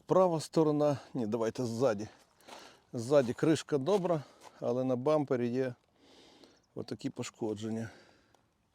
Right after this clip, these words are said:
Скільки питають, стане в Україні, ну, краще питайте у брокерів, тому що,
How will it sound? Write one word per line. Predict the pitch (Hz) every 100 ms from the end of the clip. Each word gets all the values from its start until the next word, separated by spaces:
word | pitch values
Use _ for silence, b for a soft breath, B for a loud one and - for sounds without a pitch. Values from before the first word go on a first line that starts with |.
| _ b b b b b b b b b b b b _
Скільки | - - 156 139 127
питають, | 139 - 135 120 113
стане | - - 151 135
в | 123
Україні, | 123 143 160 190 185 160 B B B B
ну, | 127 147
краще | 127 151 160 - 143
питайте | 131 - 135 135 - 120 B B B B B B B -
у | 170
брокерів, | 175 147 143 131 - 120 113
тому | - 120 147
що, | 143 - 135